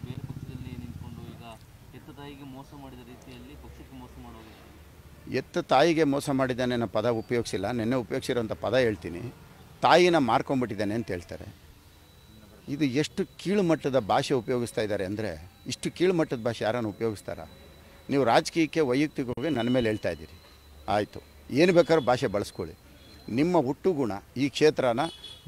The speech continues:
Speaker 2: ಬೆಂಗಳೂರನ್ನ ನೆಮ್ಮದಿನ ಹಾಳು ಮಾಡಬೇಕು ಅಂತ ಬೆಂಗಳೂರಿಗೆ ಬಂದಾಗಿದೆ.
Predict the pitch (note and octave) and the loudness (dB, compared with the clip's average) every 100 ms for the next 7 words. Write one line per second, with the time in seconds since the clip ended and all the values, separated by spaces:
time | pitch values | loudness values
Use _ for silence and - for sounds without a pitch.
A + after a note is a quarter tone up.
0 | G2 B2 E3+ F3 D#3+ C#3+ D#3 A#2 B2+ D#3 | -2 4 6 6 6 6 4 4 2 2
1 | D3 B2 A#2+ C#3+ C3+ A2 G#2+ A#2 C#3+ B2 | 4 4 6 6 2 0 -4 -4 -6 -2
2 | A#2+ B2+ C3+ F#2 A#2+ A2 B2 A#2+ F2 | 0 2 0 0 2 4 4 2 -2